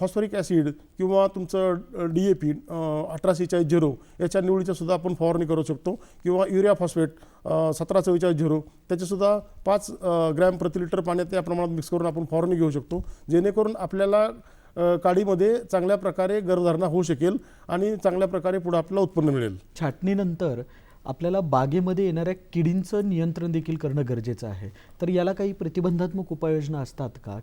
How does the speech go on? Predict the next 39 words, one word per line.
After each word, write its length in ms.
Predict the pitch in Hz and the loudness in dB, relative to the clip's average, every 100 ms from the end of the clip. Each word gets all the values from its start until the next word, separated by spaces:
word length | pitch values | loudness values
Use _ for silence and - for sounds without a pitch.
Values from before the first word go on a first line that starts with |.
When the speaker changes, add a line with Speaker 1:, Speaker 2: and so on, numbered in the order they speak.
| - | -10
Speaker 2:
किंवा 220 | 180 202 | -8 -8
समजा 320 | - 175 180 | -8 -6 -6
किडींचा 420 | 180 175 160 156 | -4 -4 -4 -4
प्रादुर्भाव 500 | 156 160 151 156 170 | -6 -6 -4 -2 -2
झालाच, 420 | 156 165 143 107 - - - - | -2 -2 -2 -6 -10 -20 -14 -6
तर 80 | 185 | -4
अशा 140 | 226 | -4
कोणत्या 420 | - 196 170 - | -2 0 0 -2
किडींचा 360 | - 202 190 196 | -2 -2 -2 -4
प्रादुर्भाव 480 | 185 180 160 170 165 | -2 -2 0 -2 -4
होतो 220 | 175 139 | -4 -6
आणि 260 | 127 160 196 - - - | -6 -6 -10 -18 -20 -2
त्याचं 260 | 175 233 214 | -2 0 -2
नियंत्रण 440 | 214 196 190 196 | -2 -4 -4 -6
कसं 260 | 185 156 131 | -6 -8 -8
करावं? 340 | 107 95 98 - - - - | -8 -10 -12 -16 -20 -20 -4
Speaker 1:
करड 200 | 185 196 208 | -2 -2 -4
छाटणीनंतर, 580 | 202 214 220 202 220 220 220 | -4 -6 -6 -6 -2 0 0
अ, 500 | 226 202 190 190 185 175 - - - - 175 | -2 -2 0 0 -2 -6 -16 -20 -20 -12 -4
पंधरा 240 | 175 190 | 0 0
ते 140 | 196 208 | 0 -2
वीस 180 | 208 | -2
दिवसानंतर, 440 | 190 185 196 190 190 | -2 -2 -4 -4 -6
पंधरा 300 | 180 175 202 | -4 -2 0
दिवसानंतर 420 | 185 196 190 190 | 0 -4 -2 -2
आपल्याला 260 | 175 190 180 | -2 -2 -2
बाग 160 | 180 175 | -2 -2
फुटायला 220 | 170 180 | 0 0
सुरुवात 220 | 156 165 | 2 0
होते. 200 | 135 135 170 - - - - 190 165 | 0 -4 -6 -8 -20 -20 -14 -4 0
अ, 120 | 160 | 0
सुरुवातीला 420 | 170 196 208 214 | 0 0 0 0
ज्यावेळेस 260 | 220 226 220 | 2 0 -2
फूट 200 | 220 196 | 0 0
येते, 240 | 143 147 | 2 0
त्या 160 | 170 170 | 0 -4
फुटीवर 500 | - 175 208 208 214 | -4 -4 -2 0 -2
आपल्याला 320 | 175 190 202 | -6 -4 -4
सुरुवातीला 520 | 190 185 185 202 208 | -2 -4 -2 0 0